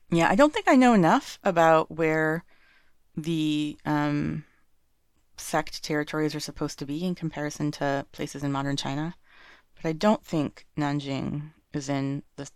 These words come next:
it's not in the south, which I assume where Yunmeng is supposed to be. Okay, anyway. Uh, oh, no, that is definitely the wrong fic.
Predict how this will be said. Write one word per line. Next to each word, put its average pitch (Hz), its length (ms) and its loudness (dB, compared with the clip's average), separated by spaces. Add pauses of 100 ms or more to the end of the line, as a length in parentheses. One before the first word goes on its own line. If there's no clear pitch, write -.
(120)
it's - 100 -12
not 160 120 0
in - 60 -2
the - 60 -2
south, 139 320 -2
which - 160 -4
I - 40 2
assume 143 440 -4
where 139 160 -2
Yunmeng 143 400 -6
is - 80 -12
supposed - 300 -20
to 151 80 -16
be. 160 200 -16 (840)
Okay, - 180 -16 (280)
anyway. 160 260 -4 (2500)
Uh, 277 480 8 (2500)
oh, 170 160 4 (140)
no, 196 220 6
that 175 200 4
is 156 160 0
definitely 208 440 0
the 165 120 -2
wrong 185 360 4
fic. - 360 -4